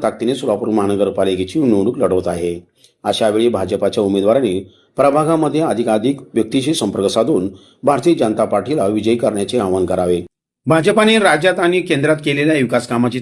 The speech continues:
तसेच सोलापूर शहरात झालेल्या धूळमुक्त सोलापूर पाणी पुरवठ्यासाठी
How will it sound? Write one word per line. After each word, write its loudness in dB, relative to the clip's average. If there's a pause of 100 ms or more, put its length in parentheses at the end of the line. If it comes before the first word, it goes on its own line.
तसेच -2
सोलापूर -2
शहरात -2
झालेल्या 0
धूळमुक्त -2
सोलापूर -2
पाणी 0 (440)
पुरवठ्यासाठी 2